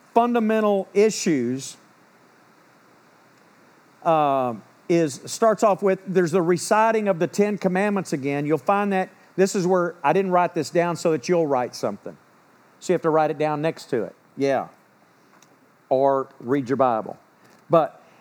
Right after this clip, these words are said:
uh, the repeating of the Ten Commandments is found in Deuteronomy chapter five, and it's verses six through twenty-one. So that it's the repeating of the Ten Commandments here in Deuteronomy.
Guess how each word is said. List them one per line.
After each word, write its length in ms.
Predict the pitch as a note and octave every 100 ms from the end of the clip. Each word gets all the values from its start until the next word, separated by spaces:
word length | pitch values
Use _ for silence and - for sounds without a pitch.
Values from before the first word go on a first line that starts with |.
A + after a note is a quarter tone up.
| _ E3
uh, 340 | D#3 D#3+ D#3+ -
the 160 | E3+
repeating 500 | F3 F3 A3 B3+ B3
of 60 | G#3+
the 80 | F#3
Ten 220 | G3 G#3+
Commandments 380 | F#3+ A3 A3 F#3
is 100 | D3+
found 240 | G3 F#3
in 60 | E3
Deuteronomy 580 | F#3 F#3+ F#3+ F#3 F3+ - _ _ - - -
chapter 380 | - A3+ A#3+ F3+
five, 420 | - C#3 D3 D3+
and 80 | D#3
it's 120 | C#3+
verses 340 | F3+ F#3 D#3+
six 260 | - G3 -
through 160 | - E3
twenty-one. 760 | E3+ F3+ E3+ E3 F3 C#3 G#2+ - _ _ _ _ _ _ _ _ _ _ _ _ _ _ _ _ _ _ _
So 220 | - - F#3
that 180 | F3
it's 160 | G3 -
the 120 | F#3+
repeating 840 | D#3 G3 A3+ - A#3 D4 A#3 G3+ G3+
of 140 | F3
the 80 | F3
Ten 320 | - A3 A3+
Commandments 560 | G#3 G3 A#3+ A#3 F3 D3
here 240 | F#3+ F#3+
in 80 | E3+
Deuteronomy. 720 | F#3 E3+ F#3 G#3 G3+ B2+ F#2